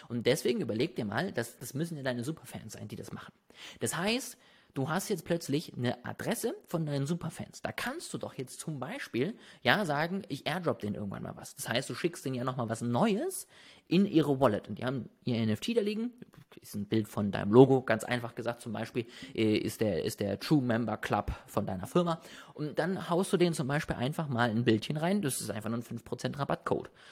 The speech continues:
Ja, das hat irgendwie eine Nummer von A bis Z, steht irgendwie ein Code drauf, das kann man ja inzwischen alles programmieren. Und dann können die in den nächsten drei Wochen zu dir in den Shop kommen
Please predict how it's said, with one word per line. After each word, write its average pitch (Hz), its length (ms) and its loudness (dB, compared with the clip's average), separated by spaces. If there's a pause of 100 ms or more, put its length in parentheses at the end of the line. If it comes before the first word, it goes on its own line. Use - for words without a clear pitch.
(140)
Ja, 123 240 8
das - 380 -4
hat - 200 -8
irgendwie 120 320 -4
eine 117 100 -4
Nummer 120 260 -2
von 120 360 -2
A 113 200 0
bis - 260 -4
Z, - 260 -2 (720)
steht 127 360 2
irgendwie 120 300 4
ein 113 140 2
Code 165 340 4
drauf, 151 400 2
das - 120 -4
kann 120 160 -2
man 110 100 2
ja 98 60 0
inzwischen 107 260 -4
alles 107 180 -4
programmieren. 135 540 0 (340)
Und 247 180 6
dann 151 140 2
können 139 200 0
die 160 160 -2
in 131 120 0
den 117 120 2
nächsten 123 320 -4
drei 107 240 -2
Wochen 156 400 -2
zu 139 120 0
dir 113 180 2
in 107 80 0
den 101 40 -2
Shop - 200 -2
kommen 151 260 2